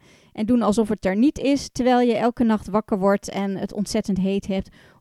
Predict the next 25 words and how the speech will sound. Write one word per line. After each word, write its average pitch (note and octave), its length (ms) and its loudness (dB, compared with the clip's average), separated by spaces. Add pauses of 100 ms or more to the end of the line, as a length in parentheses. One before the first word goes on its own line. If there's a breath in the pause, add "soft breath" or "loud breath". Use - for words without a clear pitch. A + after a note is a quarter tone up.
Of E4+ 220 4
drie, C#4+ 240 0
denken, B3 300 -2
"Oké, E3+ 360 -4
wat A3+ 380 -2
mag A#3 320 -4
ik A#3 140 -6
hierin G3 460 -2
doen? D#3+ 260 -2
Wat G3 260 -2
mag G3+ 200 -4
ik G3+ 120 -10
veranderen C4+ 720 2 (360 soft breath)
in F#3 120 -6
mijn E3+ 120 -2
voeding, D4 500 4 (160)
leefstijl, C4+ 640 0 (220 soft breath)
maar - 200 -6
überhaupt A3+ 580 2
in G3+ 140 -6
mijn G3 120 0
leven, F#3+ 380 -2
in F#3 180 -4
mijn F3+ 160 0
mindset, F3+ 640 -4